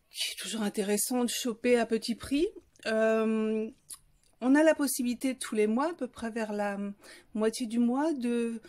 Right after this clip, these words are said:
choisir un des produits de la box et également de faire ce qu'on appelle des add-ons, c'est-à-dire des ajouts, euh, à des prix, euh, ben, défiant toute concurrence. Et à peu près tous les trois mois,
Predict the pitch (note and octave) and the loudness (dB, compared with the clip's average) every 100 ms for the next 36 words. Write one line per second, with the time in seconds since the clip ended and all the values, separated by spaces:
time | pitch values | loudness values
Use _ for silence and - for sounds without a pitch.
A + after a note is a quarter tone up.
0 | - - - - - C4+ B3 C4+ C4 A#3+ | -20 -20 -20 -12 -2 0 2 0 -2 0
1 | B3+ B3+ - C4 C4 B3 A#3+ A#3 E4 - | 0 0 -2 -2 0 0 -2 0 0 -2
2 | - - B3 B3+ A#3+ A#3+ D4+ D4 B3+ C4+ | -8 -6 -2 0 2 4 4 4 0 -2
3 | - C4 A#3+ C4+ D4+ A#3+ A3+ G#3+ G#3+ G#3 | -4 -2 -2 0 0 0 -2 -2 0 0
4 | B3 D4 - G#3+ G#3+ A#3 A#3+ A3+ G#3 G#3 | 0 -2 -4 -4 -2 -2 -4 -4 -2 -2
5 | G#3 G3 C#4 - - - - - - - | -2 -4 -6 -10 -16 -20 -20 -20 -12 -2
6 | A3 G#3+ G#3 G#3 G#3 G#3+ - - A#3+ C4+ | 2 4 2 0 -2 -2 -4 -6 -2 2
7 | D4+ B3 G#3 G3+ F#3 F#3 F#3+ F#3 G3+ - | 2 4 2 2 -2 -4 -4 -6 -6 -6
8 | A#3 C4 - C4+ - C4 - A#3 E3+ - | -4 -4 -2 -4 0 -2 -2 -6 -6 -8
9 | - - - - - _ - A3+ A3+ C#4 | -12 -20 -20 -20 -20 _ -2 2 2 2
10 | D4+ - G4 - C4 C#4+ F4 - B3+ A3 | -2 -2 -4 -2 -2 -2 -2 -2 0 2
11 | G3+ | 0